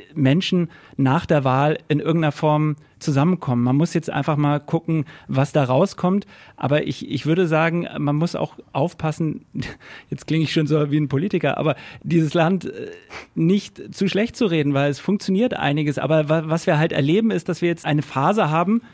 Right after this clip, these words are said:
in der die Brücken, äh, repariert werden muss und ganz viel passieren muss. Und das sind schmerzhafte Jahre mitunter. Und das wird nicht einfach. Ich hoffe einfach, dass wir irgendwie im Gespräch bleiben.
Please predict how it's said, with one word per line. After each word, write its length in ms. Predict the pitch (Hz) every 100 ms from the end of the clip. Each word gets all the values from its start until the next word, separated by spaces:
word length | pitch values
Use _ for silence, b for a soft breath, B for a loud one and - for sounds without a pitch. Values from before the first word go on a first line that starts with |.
| B
in 160 | - 143
der 300 | 151 156 -
die 160 | 180
Brücken, 260 | 165 208 214
äh, 60 | 196
repariert 800 | 147 131 - 147 160 151 175 -
werden 180 | 170 175
muss 160 | 180
und 120 | 160
ganz 180 | 160 196
viel 140 | - 185
passieren 380 | 147 - 220
muss. 220 | 180 202 - B B -
Und 160 | 143
das 180 | 156 156
sind 320 | 180 202 - _
schmerzhafte 840 | - 160 190 185 - 190 185 185 -
Jahre 560 | 151 160 226 139 147 - -
mitunter. 680 | - 156 160 160 - 185 214 B B B B -
Und 200 | 156 143 - - - -
das 180 | 160 160
wird 140 | 196
nicht 160 | 156 -
einfach. 180 | 170 165
Ich 160 | -
hoffe 180 | 170 -
einfach, 240 | 151 147
dass 200 | 151 139
wir 100 | 151
irgendwie 320 | - 151 147 135
im 320 | 143 135 -
Gespräch 400 | 131 - 139 185
bleiben. 400 | 175 180 202